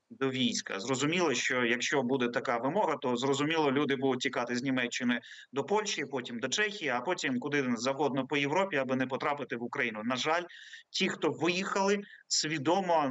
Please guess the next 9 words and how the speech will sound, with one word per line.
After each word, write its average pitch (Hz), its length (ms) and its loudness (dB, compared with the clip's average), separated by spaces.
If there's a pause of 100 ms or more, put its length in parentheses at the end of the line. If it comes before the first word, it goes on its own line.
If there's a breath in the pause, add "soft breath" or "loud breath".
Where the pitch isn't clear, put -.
не 190 60 0
хотіли 139 500 0
йти 147 260 -2
до 120 180 0 (240)
лав 127 320 2
військових 117 440 0 (120)
Збройних 139 520 0
сил 131 260 2
України. 107 460 -2